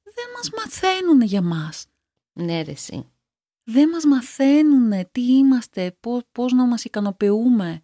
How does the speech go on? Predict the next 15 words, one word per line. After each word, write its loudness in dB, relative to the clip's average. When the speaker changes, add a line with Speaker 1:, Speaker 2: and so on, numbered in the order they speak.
Speaker 2:
Εδώ, 2
ρε 2
εσύ, -2
Έλληνα, 0
τώρα 0
αυτό -2
είναι 4
μια 4
μεγάλη 2
κουβέντα 0
που -2
θέλω 2
να 2
κάνω 2
ένα 0